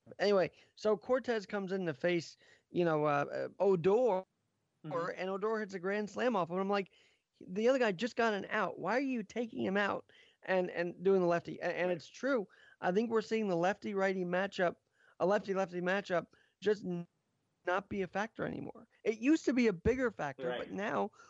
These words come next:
Speaker 1: lefties are hitting lefties, and that's what these managers have to learn, is that what used to be, "Oh, look,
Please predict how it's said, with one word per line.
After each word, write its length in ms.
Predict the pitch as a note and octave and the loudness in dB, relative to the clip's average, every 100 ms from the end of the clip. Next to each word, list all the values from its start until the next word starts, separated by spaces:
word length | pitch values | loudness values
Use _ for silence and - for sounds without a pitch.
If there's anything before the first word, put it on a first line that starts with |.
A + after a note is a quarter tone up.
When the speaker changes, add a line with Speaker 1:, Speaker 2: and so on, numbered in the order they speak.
| _ - | _ -2
Speaker 1:
lefties 320 | G3 - B3 | -2 0 -2
are 80 | A#3+ | 0
hitting 180 | A#3+ B3 | 2 2
lefties, 340 | C4 D4 G#3 | 0 0 -4
and 140 | F3 E3+ | -2 0
that's 300 | B3 C#4 - - _ | -2 -4 -18 -20 _
what 140 | G3 | -6
these 160 | F#3+ E3+ | -4 0
managers 500 | F3 G#3 A#3 A#3+ A#3 - _ - | 0 0 0 -2 -4 -10 _ -6
have 180 | G3 A3+ _ | -4 -4 _
to 80 | G#3 | -2
learn, 400 | G3+ G#3 F#3 D#3 | 2 2 2 2
is 100 | D3+ | 0
that 260 | E3+ D#3+ - _ _ _ _ _ _ _ | 0 0 -4 _ _ _ _ _ _ _
what 240 | F3+ F3+ F#3 | -4 -4 -2
used 260 | A3+ B3 - _ _ _ _ _ _ A#3 - | -2 -2 -6 _ _ _ _ _ _ -10 -6
to 80 | |
be, 440 | G3 F#3 F3 E3 E3 _ _ - | 2 4 4 2 -2 _ _ -2
"Oh, 180 | E3+ F3 | 2 4
look, 300 | D#3+ A3 | 4 2